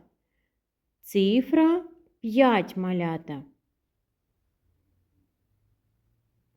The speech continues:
А скільки ведмежат залишилося в лісі спадки?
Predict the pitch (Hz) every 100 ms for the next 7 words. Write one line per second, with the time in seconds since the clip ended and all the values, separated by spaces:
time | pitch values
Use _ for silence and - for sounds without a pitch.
0 | _ _ _ _ _ _ _ _ _ _
1 | _ _ _ _ _ _ - 220 233 -
2 | 320 302 294 240 220 233 240 208 220 294
3 | 302 285 208 247 277 311 330 320 381 359
4 | 330 220 - 190 185 220 175 165 - 135